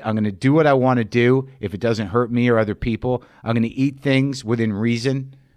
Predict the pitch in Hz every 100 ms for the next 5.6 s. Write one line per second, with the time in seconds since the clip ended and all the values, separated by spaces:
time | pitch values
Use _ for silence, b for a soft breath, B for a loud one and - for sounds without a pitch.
0 | _ 107 107 107 113 - 120 117 104 117
1 | 127 110 - 123 101 107 117 110 131 131
2 | B B 123 131 117 - 135 139 135 131
3 | 131 123 92 117 113 113 107 117 107 107
4 | 110 127 B B 139 151 151 120 - -
5 | 110 127 107 90 95